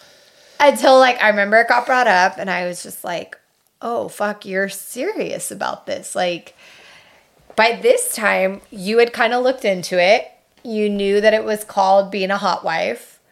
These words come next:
Um, if a woman did this, you knew kind of the terms, the stag, the bull, like, the intention. You had done some research. And so I was like,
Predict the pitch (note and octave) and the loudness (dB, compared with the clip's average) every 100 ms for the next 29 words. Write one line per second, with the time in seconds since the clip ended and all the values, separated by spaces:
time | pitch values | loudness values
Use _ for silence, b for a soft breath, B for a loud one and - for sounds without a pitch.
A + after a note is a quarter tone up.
0 | b b b b b - F#3+ F#3 F#3 F3+ | b b b b b -2 0 0 -4 -12
1 | _ - F#3+ G#3 G3 G3 G#3 A3 F#3+ E3+ | _ -8 0 0 2 2 0 -2 -2 -2
2 | F3+ F#3+ F#3+ - F#3+ F#3+ G3 G3 G3 F#3+ | 0 -2 -2 -8 -10 -10 -8 -8 -10 -8
3 | F#3 G3 F#3 F#3 F#3 F#3+ F#3+ - _ b | -6 -2 0 0 0 -2 -4 -14 _ b
4 | b b b b b b _ _ _ - | b b b b b b _ _ _ -2
5 | G3 F#3+ G#3+ F#3+ F3+ F#3 - F#3+ F#3 - | -2 0 -2 -2 -2 -8 -6 -4 -2 0
6 | F#3+ F#3+ F3+ G3+ E3 F#3 F3+ F3+ F3+ F3+ | 2 2 -2 -6 0 2 2 2 0 -2
7 | F3 - - _ _ _ _ _ _ _ | -4 -8 -18 _ _ _ _ _ _ _
8 | G#3 G#3+ G#3 F3+ F3+ - F#3+ F#3+ - - | -10 -2 0 0 -2 -6 -6 -6 -10 -4
9 | G3+ F3+ F3+ F3+ F#3 b b b b b | 0 0 0 -4 -10 b b b b b
10 | G#3 C#4 D4 C#4 C#4 D4 B3 D4+ - - | -2 0 4 2 2 -4 -4 -6 -6 -8
11 | - - - - G3+ F#3+ - G3+ F#3 F3+ | -8 -12 -16 -8 -6 -6 0 0 2 0
12 | F#3 F#3+ F#3 F3+ | 0 -4 -8 -10